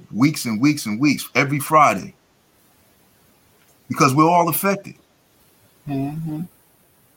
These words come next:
Speaker 1: Not just the males, the women too. Our women are deeply affected by mental health issues because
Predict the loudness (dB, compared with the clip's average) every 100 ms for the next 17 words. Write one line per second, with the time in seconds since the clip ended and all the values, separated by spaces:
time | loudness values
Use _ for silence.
0 | _ _ _ _ _ _ 0 2 0 -4
1 | -2 0 4 2 2 -4 -4 -4 -6 -6
2 | -6 -10 _ _ _ _ _ _ _ _
3 | _ _ _ _ _ 0 2 4 2 0
4 | 0 -2 -2 -4 -2 -4 -4 -4 -6 -4
5 | -4 -2 -6 -6 -4 -4 -4 -10 -8 -8
6 | -8 -6 -2 -2 -2